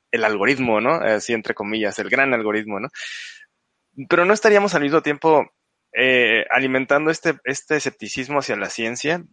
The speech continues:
Ya ves que u-, en esta, en estas últimas fechas también eso ha sido un movimiento muy fuerte que ha producido, pues, cosas como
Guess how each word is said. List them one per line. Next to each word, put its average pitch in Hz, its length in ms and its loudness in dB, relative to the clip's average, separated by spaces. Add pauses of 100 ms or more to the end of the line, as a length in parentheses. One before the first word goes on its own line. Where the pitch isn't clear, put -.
Ya 127 140 0
ves 143 200 0
que 120 460 4
u-, 127 200 -4
en 117 160 -2
esta, 131 440 2
en 113 140 -2
estas - 240 -8
últimas 135 320 -2
fechas - 240 -10
también 120 240 -2
eso 170 160 -4
ha - 20 2
sido 139 280 0
un 135 200 0
movimiento 113 460 -2
muy 123 140 -2
fuerte 123 420 0
que 123 120 2
ha 110 80 4
producido, 135 500 -6
pues, - 140 -8
cosas 131 280 -4
como 90 500 -4